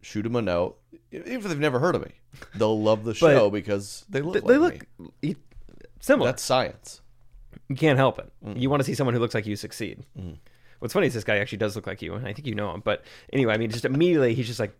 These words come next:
Speaker 2: "Dude, yeah, I'll be there.
Speaker 1: Mm-hmm.
Speaker 2: Like, can I get, like, a plus one? And can I get, like, backstage passes?" Then he sends another text. He's like, "I know that sounds like a joke, but, like, for real." <laughs> I was like, "Okay,
Speaker 1: Mm-hmm.
Speaker 2: wow. <laughs> You
Speaker 1: Let's have
Speaker 2: really
Speaker 1: a party.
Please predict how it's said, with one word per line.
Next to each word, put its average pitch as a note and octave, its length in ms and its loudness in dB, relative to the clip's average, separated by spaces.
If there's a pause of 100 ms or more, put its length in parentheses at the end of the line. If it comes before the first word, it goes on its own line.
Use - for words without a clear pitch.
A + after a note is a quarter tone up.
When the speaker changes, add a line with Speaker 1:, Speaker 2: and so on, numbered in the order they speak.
(140)
Speaker 2:
"Dude, D#3 160 4
yeah, B2+ 160 6
I'll B2 100 6
be C3+ 160 4
there. A#2 240 4
Speaker 1:
Mm-hmm. B2 100 -6
Speaker 2:
Like, A#2+ 220 -2 (260)
can C#3+ 120 2
I C3+ 60 6
get, C#3+ 100 6
like, C3 120 4
a A#2 40 0
plus - 280 2
one? F3 280 6
And C#3+ 100 0
can C#3+ 100 0
I B2+ 40 4
get, C3 120 4
like, A#2+ 120 0
backstage B2 380 2
passes?" C#3 540 0 (420)
Then C3 100 0
he B2+ 60 0
sends A#2 160 -6
another B2 180 2
text. G#2+ 200 -2
He's A#2 40 -2
like, A2 140 -2
"I - 20 2
know C#3 120 6
that A#2 120 6
sounds A#2+ 140 0
like G#2+ 100 2
a G2 40 0
joke, G2+ 260 -4
but, G2 100 -8
like, G2 140 -8
for G2+ 160 -6
real." C#2 180 -10 (160)
<laughs> - 140 -20
I - 100 -20
was - 160 -20
like, - 140 -10
"Okay, - 300 -6
Speaker 1:
Mm-hmm. G#2+ 40 -2
Speaker 2:
wow. A#2+ 160 0
<laughs> - 120 -10
You D#3 80 0
Speaker 1:
Let's A#2+ 40 -2
have A#2+ 100 0
Speaker 2:
really A#2 140 2
Speaker 1:
a F#2 40 -2
party. G#2+ 280 -4